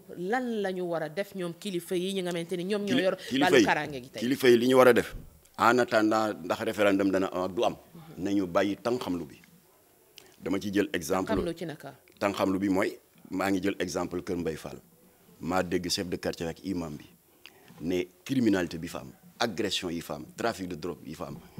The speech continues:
Speaker 2: nangami leen bind nañ ko, bii ci autorité sangam,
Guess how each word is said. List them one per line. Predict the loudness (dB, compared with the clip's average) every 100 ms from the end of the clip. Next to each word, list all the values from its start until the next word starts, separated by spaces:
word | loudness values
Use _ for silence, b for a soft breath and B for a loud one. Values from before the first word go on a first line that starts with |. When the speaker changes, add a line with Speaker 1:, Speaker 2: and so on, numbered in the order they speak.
| B B -4
Speaker 2:
nangami | 2 8 8 10 10
leen | 8 6
bind | 4 4
nañ | 4 2
ko, | -6 -12
bii | -4 -2 0
ci | -2
autorité | -2 0 -2
sangam, | -2 -4 -6